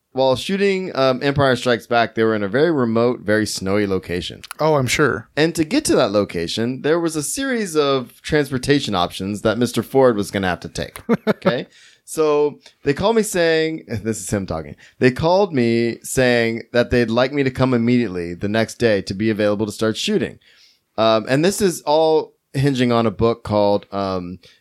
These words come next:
Speaker 1: uh, it's an upcoming book from Entertainment Weekly, um, that has to do with, um, behind the scenes stuff with, with the original trilogy, right?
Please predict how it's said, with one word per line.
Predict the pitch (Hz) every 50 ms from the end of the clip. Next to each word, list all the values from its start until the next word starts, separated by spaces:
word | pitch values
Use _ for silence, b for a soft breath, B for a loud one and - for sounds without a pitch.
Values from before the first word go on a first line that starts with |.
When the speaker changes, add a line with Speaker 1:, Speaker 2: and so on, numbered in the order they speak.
| b b _ _ _ _ -
Speaker 1:
uh, | 107 104 98 90 90 90 85 78 76 - - - - - - - - - - _ _ _ _ _ _ _ _ _ _ _
it's | - 120 107 -
an | 120 117
upcoming | 127 135 131 - 156 147 135 123 98
book | 87 120 123 120 123
from | - 113 113
Entertainment | 113 117 113 107 - 113 110 107 101 90 98
Weekly, | 107 113 107 - - 78 - - b b b b b b b -
um, | 101 107 104 104 101 98 95 95 92 92 - _ - 98
that | 113 107
has | 110 110 107 -
to | - 104
do | 90 98 107 107 107 104
with, | 101 101 101 101 101 90 - _ _ -
um, | - 101 101 101 98 95 95 92 92 95 92 - _ _ - 90
behind | 95 113 123 123 120 113
the | 107
scenes | - - 113 110 110 110 107 104 104 98 - - - _ _ -
stuff | - - - 113 101 90 - - 95
with, | 95 92 85 - - -
with | 92 95 - -
the | 98
original | 95 95 90 95 92 87
trilogy, | - - 101 95 85 73 71
right? | 73 85 95 107 -